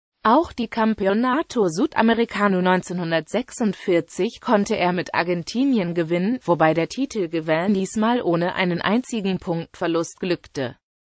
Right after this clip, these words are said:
Die Ehre, an einer Fußball-Weltmeisterschaft teilzunehmen, hatte Rinaldo Martino allerdings nicht.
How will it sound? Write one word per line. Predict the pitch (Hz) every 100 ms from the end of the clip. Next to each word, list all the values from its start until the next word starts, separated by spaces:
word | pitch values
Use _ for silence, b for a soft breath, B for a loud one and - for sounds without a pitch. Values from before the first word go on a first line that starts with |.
| _
Die | 214 -
Ehre, | 208 262 -
an | 214 196
einer | 160 175
Fußball-Weltmeisterschaft | 214 196 185 - 196 185 208 277 - 180 165 180 165 - 208 -
teilzunehmen, | 240 247 190 - 170 160 156 151 151 -
hatte | 208 - 202
Rinaldo | 220 220 220 277 311 202
Martino | 180 208 - 226 196
allerdings | 180 185 185 185 175 -
nicht. | 156 151 -